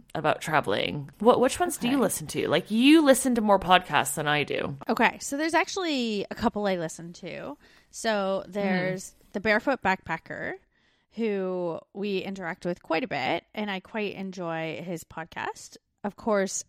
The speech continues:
Speaker 2: Out Travel the System with Nizzy, who joined us. She's from Expedia, and she joined us for an episode, um,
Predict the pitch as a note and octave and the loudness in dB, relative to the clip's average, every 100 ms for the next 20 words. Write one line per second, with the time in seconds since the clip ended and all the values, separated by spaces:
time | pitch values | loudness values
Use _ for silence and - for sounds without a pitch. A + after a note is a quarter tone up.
0 | A3+ A3 - G#3+ G3 G3 - E3+ - F3 | -4 -4 -2 -4 -4 -6 -8 -10 -6 -4
1 | A#3 F4 B3 - F#3+ F3 F#3+ A#3+ G#4 - | -4 -2 -2 -2 -6 -6 -6 -6 -8 -6
2 | A3 F#3+ F#3 F3+ F#3 - - _ - A3 | -4 -2 -2 -4 -8 -16 -20 _ -6 -4
3 | G#3 G3 D4 - - - G#3+ G3+ F#3+ - | -2 -2 -2 -6 -12 -10 -8 -6 -8 -12
4 | - G#3 F#3 F3+ D#3 - B3 A#3+ A#3 A3 | -8 -4 -4 -4 -10 -10 -6 -2 0 0
5 | G#3+ D#3 F3+ - F3+ F3 E3+ D#3+ - - | -4 -6 -10 -8 -6 -4 -4 -4 -6 -8
6 | E3 - F3+ - - E3+ E3 E3 - _ | -10 -8 -10 -10 -10 -8 -8 -10 -16 _
7 | _ _ - G3+ F#3 F3+ F3 | _ _ -10 -6 -4 -4 -8